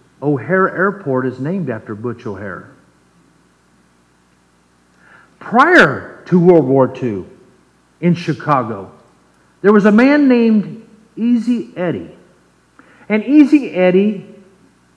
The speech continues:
you probably haven't heard about, but his employer was Al Capone. Now, Easy Eddie was a tremendous lawyer. In fact, he kept Al Capone out of jail and prison for many, many years.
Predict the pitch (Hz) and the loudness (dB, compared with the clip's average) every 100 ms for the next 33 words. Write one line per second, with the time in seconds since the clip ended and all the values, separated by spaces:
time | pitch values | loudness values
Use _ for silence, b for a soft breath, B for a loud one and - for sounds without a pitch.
0 | _ _ - 175 - 262 254 160 208 190 | _ _ -12 -10 -4 -2 -2 -2 -8 -8
1 | - - 202 147 117 95 - _ _ _ | -10 -6 -6 -4 -6 -8 -12 _ _ _
2 | _ _ _ 208 208 214 196 175 - - | _ _ _ 2 4 2 2 -4 -8 -4
3 | 262 262 135 101 113 - _ _ _ 151 | 0 2 0 -4 -12 -16 _ _ _ -6
4 | 151 - 151 175 156 - 147 - 220 226 | -6 -8 -6 -6 -6 -8 -10 -8 -8 -8
5 | 98 85 - _ _ _ _ _ _ _ | -10 -14 -20 _ _ _ _ _ _ _
6 | _ _ B B - 226 285 320 294 247 | _ _ B B 0 2 6 8 6 4
7 | 208 214 220 190 165 160 - 170 202 240 | 2 2 2 2 0 -6 -6 -4 -2 -2
8 | 208 165 180 180 147 113 135 151 151 196 | -4 -4 -2 0 -2 -4 -6 -6 -6 -8
9 | 196 226 - 226 170 202 196 185 - 202 | -4 -6 -2 -4 0 -2 -2 -8 -4 -2
10 | 185 147 135 151 135 123 175 175 156 139 | -2 -4 -4 -4 -4 -2 0 0 -2 -2
11 | - 170 139 127 127 135 170 165 165 160 | 0 0 -2 -8 -8 -6 -4 -4 -4 -2
12 | 151 117 110 - | -2 -2 -8 -14